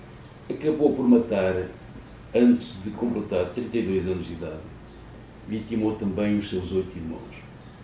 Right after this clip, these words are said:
A sua obra literária desenvolve-se no espaço de transição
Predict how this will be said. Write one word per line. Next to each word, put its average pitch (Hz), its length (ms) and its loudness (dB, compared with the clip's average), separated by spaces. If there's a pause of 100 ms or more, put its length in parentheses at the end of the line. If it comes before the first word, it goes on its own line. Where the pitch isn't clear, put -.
(1300)
A - 20 -4
sua 196 160 4
obra 151 320 8
literária 120 680 6 (880)
desenvolve-se 135 680 8
no 139 80 0
espaço 156 420 2
de 127 60 0
transição 92 520 -2